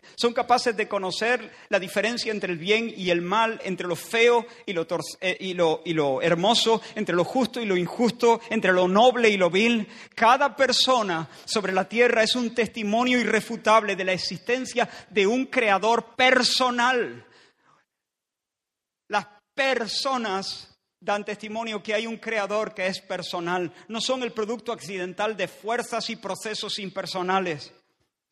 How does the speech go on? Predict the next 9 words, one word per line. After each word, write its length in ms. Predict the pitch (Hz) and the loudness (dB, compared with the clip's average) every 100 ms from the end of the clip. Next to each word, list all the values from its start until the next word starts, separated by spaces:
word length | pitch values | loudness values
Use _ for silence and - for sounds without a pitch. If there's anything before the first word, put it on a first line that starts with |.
| _ _ _ - | _ _ _ -12
Pero 140 | 160 | -8
la 100 | 165 | -6
tragedia 460 | 165 - 247 254 214 | -8 -10 -12 -12 -12
que 100 | 175 | -8
Pablo 260 | 196 196 | -8 -8
describe 460 | 180 160 220 220 175 | -10 -12 -14 -10 -8
en 60 | |
nuestro 260 | 165 156 175 | -8 -10 -10
pasaje 560 | 160 - 175 - 135 | -10 -8 -8 -8 -18